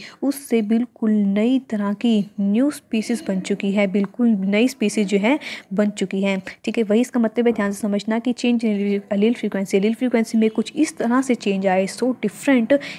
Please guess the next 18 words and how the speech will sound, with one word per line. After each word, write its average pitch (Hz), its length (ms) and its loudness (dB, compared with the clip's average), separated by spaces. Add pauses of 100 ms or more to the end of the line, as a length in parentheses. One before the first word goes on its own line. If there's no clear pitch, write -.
(120)
in 220 100 4
new 277 140 6
sample 269 360 4
of 262 60 -4
population, 196 580 2 (280)
जो 208 100 2
नई 214 280 4
सैंप-, 247 320 0
जो 233 160 4
मन-, 214 180 4
हमारी 208 240 2
नई 214 160 2
पॉपुलेशन 226 540 2
आई 190 240 0
है 202 180 6 (220)
उसमें 254 340 0
कुछ 262 360 -6
इस, 294 160 -6